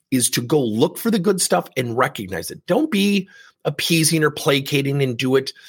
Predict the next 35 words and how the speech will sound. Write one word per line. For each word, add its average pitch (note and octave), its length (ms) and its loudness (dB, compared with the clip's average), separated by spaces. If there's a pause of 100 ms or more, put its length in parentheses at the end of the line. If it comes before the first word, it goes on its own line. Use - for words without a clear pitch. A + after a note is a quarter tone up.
(160)
without A#2+ 440 0
authenticity, A#2 720 -2
but C#4+ 140 0
you C#4+ 80 4
want F4+ 140 2
to C#4+ 100 2
recognize. A#3 760 -4 (560)
A C#3+ 60 -10
coaching C#4+ 480 0
champion F#3 440 2
in D3+ 40 2
the D3+ 60 4
middle D#3+ 160 2
of D3+ 80 -2
a B2+ 40 0
staff C3+ 360 -2
meeting B2+ 280 -6
says, B2+ 240 -6 (360)
"You D#3 100 -2
know, D3+ 360 0 (920)
I F3+ 60 2
want G3+ 160 4
to D#3+ 60 2
recognize B2 580 0
Susie. G#2+ 400 -4
I C#3+ 80 -2
want F#3 120 2
to F3 40 4
recognize A2+ 500 -2
the F#2 120 -10
two B2 200 -6
things A2+ 240 -2
she A2 140 0
did G2 180 -4
r-, G2+ 160 -8